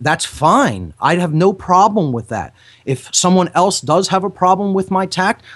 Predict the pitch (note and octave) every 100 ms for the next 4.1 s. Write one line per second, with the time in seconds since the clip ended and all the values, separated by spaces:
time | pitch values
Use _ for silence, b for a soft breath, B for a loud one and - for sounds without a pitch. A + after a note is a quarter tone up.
0 | B C3+ C3+ D3+ E3 E3+ F3 - F#3+ -
1 | F#3+ F#3 D3+ C#3 G3 - b b - C3+
2 | - E3 E3+ D#3+ - D#3 D#3 B2 D#3+ D#3
3 | B2+ C#3+ - E3+ E3 D#3+ E3 F#3 E3+ D#3